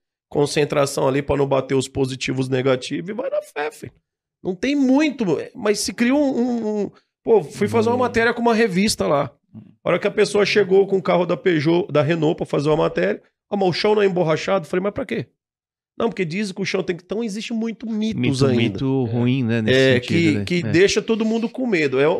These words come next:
Speaker 1: um, um,
Speaker 2: É.
Speaker 1: existe os cuidados, é,
Speaker 2: Sim.
Speaker 1: alta tensão. Tem muitas pessoas morrendo por não saber. Vai me furar lá uma alta tensão da sua casa lá,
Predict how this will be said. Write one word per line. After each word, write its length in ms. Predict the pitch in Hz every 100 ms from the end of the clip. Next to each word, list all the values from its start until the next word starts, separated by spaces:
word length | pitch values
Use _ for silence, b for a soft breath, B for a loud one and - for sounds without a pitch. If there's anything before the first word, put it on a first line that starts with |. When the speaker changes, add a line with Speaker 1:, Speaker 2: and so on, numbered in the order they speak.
| 180 202 190
Speaker 1:
um, 280 | 185 185 120
um, 40 |
Speaker 2:
É. 160 | 104 107 - _ _
Speaker 1:
existe 340 | 156 151 202 214
os 100 | -
cuidados, 680 | 196 156 151 170 - - - _ -
é, 120 | 117
Speaker 2:
Sim. 140 | 156 147
Speaker 1:
alta 280 | 135 196
tensão. 600 | - 156 - - 139 160 _ _ _ _
Tem 80 | 120
muitas 540 | 123 127 160 214 208 -
pessoas 460 | 151 - 156 135
morrendo 480 | 139 139 123 139 147
por 180 | 143 127
não 140 | 143
saber. 480 | 156 175 131 131 143 b -
Vai 80 | 135
me 120 | 226
furar 360 | 254 277 226 214
lá 80 |
uma 120 | 190 175
alta 200 | 170 160
tensão 440 | 160 151 - 147
da 100 | 139
sua 240 | - 151
casa 380 | 131 131 127 123
lá, 160 | 120